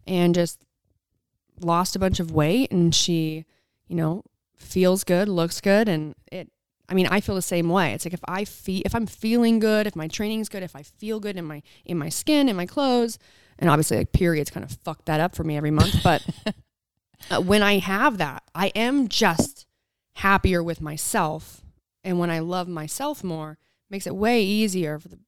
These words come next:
Speaker 1: you know, to be good for the people around you.
Speaker 2: Right.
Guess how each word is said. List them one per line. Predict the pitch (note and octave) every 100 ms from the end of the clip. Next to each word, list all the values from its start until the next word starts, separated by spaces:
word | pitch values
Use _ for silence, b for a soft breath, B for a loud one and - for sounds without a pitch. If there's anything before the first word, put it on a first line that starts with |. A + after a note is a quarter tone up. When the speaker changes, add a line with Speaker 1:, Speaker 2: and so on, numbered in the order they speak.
| _
Speaker 1:
you | F3+
know, | E3
to | E3
be | E3 G3 F#3 - _
good | F#3+ G3+ F#3
for | D#3+
the | D#3+
people | F3 D3+ C#3+
around | C#3+ D#3+ E3
you. | D#3
Speaker 2:
Right. | C#3+